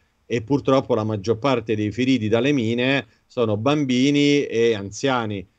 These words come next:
perché sono nomadi che vivono nel deserto, e purtroppo molte di queste mine, eh, come d'altronde ha scritto pure Gino Strada nel libro Pappagalli Verdi,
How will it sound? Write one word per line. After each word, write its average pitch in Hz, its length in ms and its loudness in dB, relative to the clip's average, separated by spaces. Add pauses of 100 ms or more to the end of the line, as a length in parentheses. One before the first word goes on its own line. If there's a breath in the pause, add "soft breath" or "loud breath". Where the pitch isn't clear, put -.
(200)
perché 110 360 -2
sono 120 260 0
nomadi 123 540 0
che 98 120 -4
vivono 113 380 0
nel 110 220 -4
deserto, 131 920 -2 (440 soft breath)
e 120 200 -2
purtroppo 120 520 0
molte 131 320 -2
di 120 100 -4
queste 127 420 0
mine, 135 580 -2 (280)
eh, 101 720 0
come 110 180 -4
d'altronde 107 460 -2
ha 101 60 2
scritto 110 380 -4
pure 113 260 2
Gino 110 320 -4
Strada 110 840 -2
nel 101 260 -6
libro 104 460 -2
Pappagalli 110 600 0
Verdi, 120 680 0